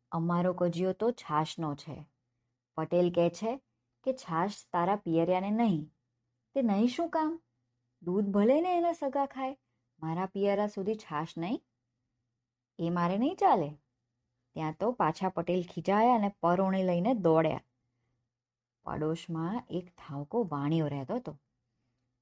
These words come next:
તેણે વિચાર્યું, "અરે, ભેંસ તો હજી ભાગોળે છે, છાશ છાગોળે આવી નથી, ને આ ધમાધમ શાની?" વાણિયો હતો યુક્તિવાળો.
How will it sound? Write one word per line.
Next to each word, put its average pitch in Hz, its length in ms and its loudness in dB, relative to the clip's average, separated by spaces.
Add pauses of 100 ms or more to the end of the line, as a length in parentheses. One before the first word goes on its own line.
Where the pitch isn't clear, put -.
(140)
તેણે 262 260 0
વિચાર્યું, 143 600 -4 (400)
"અરે, 240 300 2 (640)
ભેંસ 175 500 0
તો 254 160 4
હજી 202 520 2 (260)
ભાગોળે 160 580 4
છે, 330 320 -4 (560)
છાશ 170 460 -2
છાગોળે 202 540 2
આવી 175 340 2
નથી, 196 440 -8 (600)
ને 262 100 0
આ - 240 -2
ધમાધમ 233 560 0
શાની?" 180 420 -4 (1040)
વાણિયો 160 400 -2
હતો 156 260 -4
યુક્તિવાળો. 262 720 -2